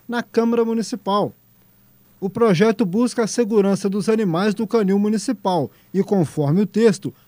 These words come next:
pretende monitorar todos os espaços internos e externos da unidade, permitindo averiguar especialmente os locais onde se realizam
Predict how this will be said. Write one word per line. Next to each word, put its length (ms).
pretende 500
monitorar 760
todos 480
os 100
espaços 720
internos 720
e 100
externos 760
da 200
unidade, 560
permitindo 760
averiguar 760
especialmente 840
os 80
locais 520
onde 200
se 100
realizam 640